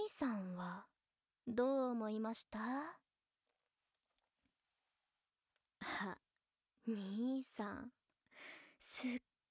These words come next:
ごい顔して。ねえ、兄さん、なーに勃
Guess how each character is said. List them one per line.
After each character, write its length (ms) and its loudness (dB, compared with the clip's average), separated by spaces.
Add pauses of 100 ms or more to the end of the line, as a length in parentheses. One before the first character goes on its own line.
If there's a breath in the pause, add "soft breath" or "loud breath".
(260)
ご 200 6
い 140 4
顔 380 2
し 180 -4
て。 140 -2 (2250 soft breath)
ね 340 4 (760)
え、 40 6
兄 420 4
さ 460 -2 (1160 soft breath)
ん、 20 -8
な 500 0
ー 60 -2
に 140 4
勃 180 2